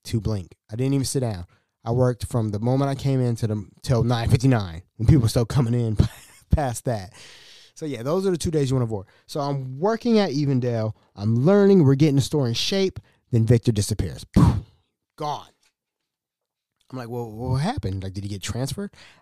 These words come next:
To this day, I don't know. And it is what it is. So it's just me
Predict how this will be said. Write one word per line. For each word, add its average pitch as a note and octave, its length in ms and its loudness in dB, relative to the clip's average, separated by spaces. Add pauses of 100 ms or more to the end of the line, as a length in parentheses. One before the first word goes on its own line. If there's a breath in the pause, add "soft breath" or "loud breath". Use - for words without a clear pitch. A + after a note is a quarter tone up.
(140)
To F#3+ 120 2
this E3+ 120 2
day, E3 160 2
I D3+ 80 2
don't D3+ 140 0
know. G#2+ 200 -2 (400)
And A#2 120 -4
it A#2+ 120 2
is B2 180 6
what A#2 120 4
it G2+ 120 0
is. F2+ 160 -8 (340 soft breath)
So A2 400 4
it's A#2 200 0
just A#2+ 260 0
me B2+ 520 4